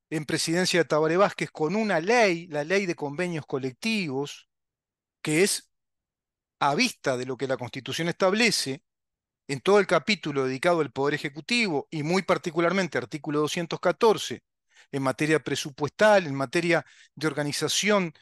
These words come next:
de la administración estatal, en cuanto a los recursos económicos, en materia de ingresos y egresos de los recursos económicos, escalafones laborales, categorías laborales,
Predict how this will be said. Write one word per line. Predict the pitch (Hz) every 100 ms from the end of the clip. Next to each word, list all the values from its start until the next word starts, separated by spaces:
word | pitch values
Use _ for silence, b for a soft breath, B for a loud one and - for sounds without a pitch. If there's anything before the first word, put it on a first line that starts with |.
| b _
de | 147
la | 143
administración | 139 135 123 139 - 147
estatal, | 135 147 135 220 214 190 135 120 _ _ _ -
en | 170
cuanto | - 180 180 180 175 - _
a | 147 147
los | 147 120
recursos | 139 127 190 - 160 156
económicos, | 135 160 226 208 160 135 131 147
en |
materia | 135 127 175 170
de | 143
ingresos | 143 139 175 175 - 147 -
y | 160
egresos | 143 151 175 165 139
de |
los | 135
recursos | 131 131 160 143 -
económicos, | 127 160 220 214 160 113 123 - B B B
escalafones | 165 123 - 165 147 - 185 170 139
laborales, | 131 139 208 220 156 127
categorías | - 143 151 139 151 185 175
laborales, | 208 233 202 170 208 202